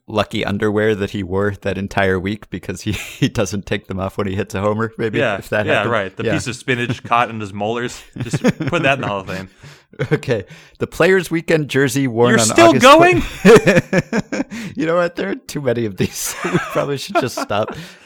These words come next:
Speaker 1: I've enjoyed this, but there are a
Speaker 2: Keep
Speaker 1: lot
Speaker 2: going,
Speaker 1: of these.
Speaker 2: keep going.
Speaker 1: <laughs> Okay, all right. The Players' Weekend jersey worn on August twenty-fifth to twenty-sixth by the Diamondbacks' Brad Boxberger, who selected emojis featuring a box and a burger <laughs>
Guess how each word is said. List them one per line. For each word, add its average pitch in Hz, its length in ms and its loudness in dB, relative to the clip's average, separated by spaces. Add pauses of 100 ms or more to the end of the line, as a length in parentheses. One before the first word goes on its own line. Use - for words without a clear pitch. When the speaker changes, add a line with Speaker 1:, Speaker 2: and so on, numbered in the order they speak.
(140)
Speaker 1:
I've - 180 0
enjoyed 143 420 2
this, 104 220 0
but 117 220 -2
there - 140 -2
are - 40 0
a - 60 -4
Speaker 2:
Keep - 80 -2
Speaker 1:
lot 123 140 2
Speaker 2:
going, 262 240 6
Speaker 1:
of - 60 -8
these. 180 160 4
Speaker 2:
keep - 80 -6
going. 226 260 2 (140)
Speaker 1:
<laughs> 143 140 -2 (380)
Okay, 135 420 0
all 135 80 6
right. 120 240 4 (340)
The 131 80 -4
Players' 185 380 4
Weekend 170 380 -2
jersey 143 340 0
worn 131 220 4
on 123 100 2
August 123 360 0
twenty-fifth 135 480 -2
to - 80 -16
twenty-sixth 123 580 -2
by 104 120 2
the 98 100 -4
Diamondbacks' 117 580 0
Brad 98 320 0
Boxberger, 143 680 2 (220)
who 143 120 -2
selected 139 560 -2
emojis 110 680 -2
featuring 113 520 -2
a 104 80 -2
box 107 400 0
and 104 160 0
a 101 40 0
burger 120 320 2
<laughs> - 340 -8